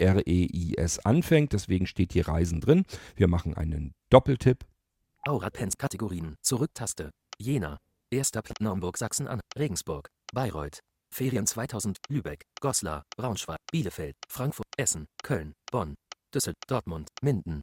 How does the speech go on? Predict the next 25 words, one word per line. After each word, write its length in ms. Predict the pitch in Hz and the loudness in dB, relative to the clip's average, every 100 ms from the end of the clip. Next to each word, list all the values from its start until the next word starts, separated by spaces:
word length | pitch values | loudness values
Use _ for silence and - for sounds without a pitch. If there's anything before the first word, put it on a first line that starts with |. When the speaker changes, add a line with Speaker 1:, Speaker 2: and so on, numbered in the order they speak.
| - | -6
Speaker 2:
Lüneburg. 380 | 135 147 78 73 - | 0 0 0 -4 -4
Bremerhaven. 380 | 95 104 117 127 - | -4 -2 -2 -6 -8
Cuxhaven. 360 | - 101 - 107 - | -6 -2 -2 -2 -2
Norden. 320 | 139 113 78 - - | -2 -2 -8 -12 -4
Nordda-, 360 | 104 147 90 - - | -4 -2 -4 -8 -4
Speaker 1:
Hier 100 | 98 | 2
Speaker 2:
Jever, 140 | 92 | 4
Speaker 1:
sind 100 | 127 | 4
eine 80 | 104 | 8
ganze 280 | 113 117 110 | 8 8 6
Speaker 2:
Norderland, 200 | 101 95 | 6 6
Speaker 1:
Menge 120 | 110 | 6
Speaker 2:
Aurich, 160 | 101 | 8
Speaker 1:
Orte. 300 | 104 - 185 233 | 8 8 4 4
Speaker 2:
Leer. 380 | 98 82 90 147 - - _ | 0 0 -2 -4 -14 -20 _
Em-, 180 | 120 110 - - | -4 -4 -6 -8
Rendsburg. 460 | 110 147 - 76 - - | -4 -4 -6 -8 -10 -6
Wilhelms. 320 | 95 85 113 - | -4 -2 -6 -4
Oldenburg. 440 | 135 104 78 73 - - | -4 -4 -4 -8 -10 -8
Osnabrück. 420 | 98 - 117 135 - - | -4 -4 -4 -4 -6 -4
Herford. 360 | 123 - 76 - | -4 -4 -6 -8
Kiel. 320 | - 143 76 69 - | -6 -4 -4 -8 -10
Wohin 320 | 107 101 98 | -6 -4 -4
will? 60 | 113 - | -6 -6
Zwickau. 460 | - 151 - 80 | -4 -2 -4 -8